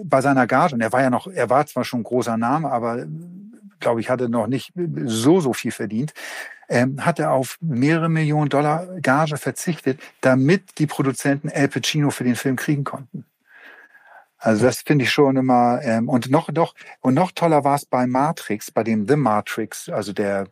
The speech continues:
der letzte Teil, dass er insgesamt, wenn man das zusammengerechnet, auf rund achtunddreißig Millionen Dollar verzichtet hat. Das muss man sich mal reinziehen.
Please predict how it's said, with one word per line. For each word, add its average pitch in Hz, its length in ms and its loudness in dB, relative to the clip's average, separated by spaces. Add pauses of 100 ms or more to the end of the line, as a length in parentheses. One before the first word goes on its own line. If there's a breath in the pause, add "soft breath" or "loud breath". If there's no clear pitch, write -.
(120)
der 104 100 -2
letzte 139 400 -2
Teil, 104 380 -4 (600 loud breath)
dass 120 180 0
er 135 100 2
insgesamt, 151 720 0
wenn 135 140 2
man 131 100 4
das 131 140 0
zusammengerechnet, 123 720 -2
auf 117 200 -4
rund 165 240 0 (100)
achtunddreißig 160 840 -4
Millionen 135 340 -2
Dollar 135 300 0
verzichtet - 800 -2
hat. 107 120 -4
Das - 140 -8
muss 120 140 -6
man 123 100 0
sich 120 120 -6
mal 120 120 0
reinziehen. 120 400 -2